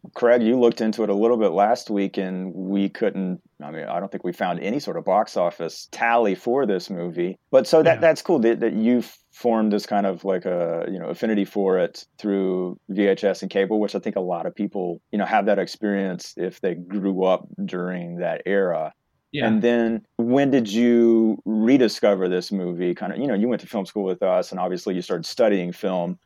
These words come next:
Speaker 1: You know, at, at what point were you <laughs> like, "Oh, you know what? That movie, that was actually really good. I need to go back and, like, fall in love with this thing again"?
Speaker 3: I think it more has to do with, there's a little bit of snob,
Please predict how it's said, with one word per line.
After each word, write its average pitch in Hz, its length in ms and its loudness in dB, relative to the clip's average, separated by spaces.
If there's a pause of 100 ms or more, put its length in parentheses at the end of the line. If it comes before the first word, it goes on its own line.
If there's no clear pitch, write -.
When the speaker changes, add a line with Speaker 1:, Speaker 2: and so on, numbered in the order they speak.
Speaker 1:
You 123 80 6
know, 113 80 6
at, 135 280 6
at 135 140 8
what 156 240 8
point 175 260 4
were 151 120 6
you 147 180 8
<laughs> - 0 -
like, - 420 4 (280)
"Oh, 170 80 4
you 170 80 6
know 214 140 2
what? 214 180 4
That 202 180 4
movie, 185 240 6
that 214 160 2
was 226 140 -4
actually 202 240 0
really 170 300 6
good. 131 220 4
I 110 100 4
need 127 100 -2
to 123 100 0
go 123 160 4
back 120 280 4
and, - 180 -8
like, 104 260 0 (220)
fall 127 200 8
in 117 60 6
love 120 140 4
with 120 140 6
this 104 180 -2
thing 98 120 -4
again"? 95 300 -6 (120)
Speaker 3:
I 185 40 -6
think 240 200 -6
it 196 100 -4
more 185 180 0
has 202 240 0
to 165 80 -8
do 165 180 -2
with, 156 320 -2 (240)
there's 165 220 -4
a 165 80 -2
little 196 220 -2
bit 190 120 0
of 147 120 -4
snob, - 640 -4